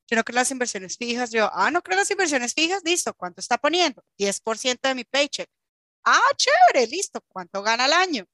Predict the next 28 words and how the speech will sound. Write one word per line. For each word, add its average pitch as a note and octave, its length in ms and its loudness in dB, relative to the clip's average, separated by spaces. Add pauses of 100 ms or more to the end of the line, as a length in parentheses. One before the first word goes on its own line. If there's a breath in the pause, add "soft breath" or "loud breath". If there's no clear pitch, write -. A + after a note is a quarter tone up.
(720)
"No, D#4+ 260 2
gano A#3 260 -2
treinta D#4 300 -4
y D4 60 -8
cinco A#3 280 -12
mil G#3 140 -6
al G#3+ 100 0
año". B3+ 280 -2
O G3 60 -14
sea, G3 140 -4
usted F#3+ 180 -14
pone A#3+ 220 -4
treinta B3+ 280 -4
y G#3 40 -4
cinco G3 260 -8
mil F#3 100 -8
dólares, A#3+ 480 0
¿qué? B3+ 180 0
Tres G#3+ 260 -6
mil G#3 140 -12
quinientos C4+ 360 -4
dólares C#4 380 0
al C#4 100 0
año A3 320 -2 (840)
en G#3+ 680 -2 (360)
inversiones G#3 500 -4
variables. B3+ 720 2 (500)
"Sí". B3 580 0